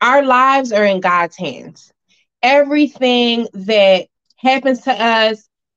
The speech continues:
everything that we go through, the good, the bad, the ugly, it's all orchestrated by God. God is in complete control of everything. So he does, like, you know, we talked about give us free will, which is why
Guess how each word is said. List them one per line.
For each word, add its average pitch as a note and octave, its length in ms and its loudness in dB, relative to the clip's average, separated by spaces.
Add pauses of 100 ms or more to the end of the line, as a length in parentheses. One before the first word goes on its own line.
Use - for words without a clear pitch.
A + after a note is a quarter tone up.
(200)
everything A#3+ 540 0
that G3 160 -2
we F#3+ 140 -10
go A#3+ 320 0
through, A3+ 680 -2 (240)
the F#3+ 240 -6
good, A3+ 320 2
the A3+ 140 0
bad, G#3+ 380 -2
the F3+ 160 -2
ugly, G#3+ 460 -4
it's A3 220 -2 (120)
all A#3 560 2 (400)
orchestrated A3 680 0
by G#3 160 -2
God. G#3 480 -10
God B3 280 0
is D4 160 -2
in A#3+ 160 0
complete A#3+ 420 -6
control A3+ 420 -2
of F3+ 140 -4 (100)
everything. F#3 640 -6 (520)
So A3+ 760 0 (1120)
he C4 220 0
does, B3+ 460 2
like, A#3 240 -2
you C#4 100 0
know, A3+ 160 0
we A#3 120 -2
talked A#3 300 -4
about G3 300 0
give G#3+ 200 -2
us A#3+ 180 -2
free C4+ 220 0
will, G3+ 420 2
which G3 200 -6
is G#3 140 -4
why G3 640 0